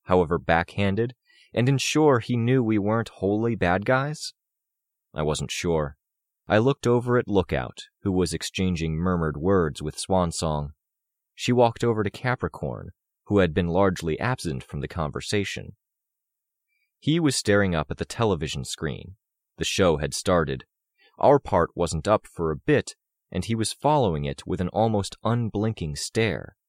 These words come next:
his jaw tense, fist clenched at one side. "Capricorn?"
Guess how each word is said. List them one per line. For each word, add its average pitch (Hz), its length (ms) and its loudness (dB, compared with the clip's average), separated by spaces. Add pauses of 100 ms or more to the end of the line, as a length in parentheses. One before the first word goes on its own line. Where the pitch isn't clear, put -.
(140)
his 76 160 -6
jaw 82 400 0
tense, - 480 -6 (380)
fist - 480 0
clenched 95 420 -2
at - 120 -4
one 78 240 -2
side. 73 500 -4 (1300)
"Capricorn?" 127 680 -2